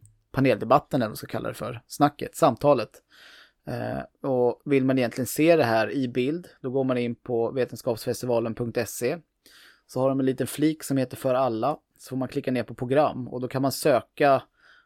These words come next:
på e-sport, och då kommer det egentligen, jag tror att det bara kommer upp fyra stycken alternativ. Två utav dem är,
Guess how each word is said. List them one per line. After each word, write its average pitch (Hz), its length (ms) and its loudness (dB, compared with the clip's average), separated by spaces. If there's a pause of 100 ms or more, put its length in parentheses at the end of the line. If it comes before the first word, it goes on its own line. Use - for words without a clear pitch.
på 165 120 -6
e-sport, - 840 -4
och 135 80 -10
då 127 100 -2
kommer 131 260 -4
det 127 60 -2
egentligen, 117 460 -4
jag 139 120 -4
tror 143 120 -2
att 139 60 -2
det 127 60 -6
bara 117 120 -2
kommer 120 220 -6
upp 143 180 -2
fyra 123 380 0 (360)
stycken 143 380 -2
alternativ. 120 640 -6 (260)
Två 143 280 2
utav 123 220 -4
dem 117 340 -2
är, 110 520 -2